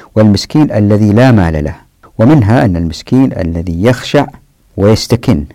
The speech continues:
وإن لم يسأل، والفقير الذي يتحمل ويقبل الشيء سرا ولا يخشع، ومنها أن الفقراء فقراء المسلمين والمساكين فقراء أهل الكتاب.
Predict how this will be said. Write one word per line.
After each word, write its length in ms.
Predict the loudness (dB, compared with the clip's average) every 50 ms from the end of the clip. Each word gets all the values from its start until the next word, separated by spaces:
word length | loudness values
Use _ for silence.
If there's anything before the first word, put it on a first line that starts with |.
| _ _ _ _ _ -4
وإن 380 | -2 -2 0 2 2 2 2 2
لم 160 | 2 2 2
يسأل، 400 | 2 0 0 -2 -6 -10 -10 -12 -14 -16 _ _ _ _ _ _ _ -2
والفقير 560 | -2 -2 -2 -4 -4 0 0 2 2 2 2
الذي 320 | 2 0 0 -2 -2 -2
يتحمل 680 | -4 -4 -4 -6 -6 -2 0 0 2 2 2 2 0 0
ويقبل 640 | 0 2 2 2 0 -2 -4 -2 -2 -2 -2 -4 -6 -12
الشيء 440 | -12 -10 -4 0 0 0 0 0 -4
سرا 440 | -8 -4 -2 -2 -2 -2 -4 -6 -6 -8 -14 -20 -20 -20 -10 -4
ولا 420 | 0 2 4 4 4 4 2 2 2
يخشع، 380 | 2 0 -2 -4 -8 -12 -14 -14 _ -20 _ _ _ _ _ 0
ومنها 440 | 2 2 4 4 4 4 2 2
أن 120 | 2 0 -2
الفقراء 560 | -4 -6 -8 -10 -4 0 0 2 2 0 -2
فقراء 420 | -6 -16 -14 -10 -8 -8 -8 -6
المسلمين 480 | -8 -10 -10 -6 -4 -2 0 2 0 0 -2 -6 -16 _ _ -2
والمساكين 800 | 0 2 4 4 2 2 2 2 2 0 0 0 0 2 2 0
فقراء 560 | -2 -4 -10 -8 -6 -4 -2 -2 -2 -4 -6
أهل 160 | -8 -8 -8
الكتاب. 320 | -8 -8 -8 -10 -10 -10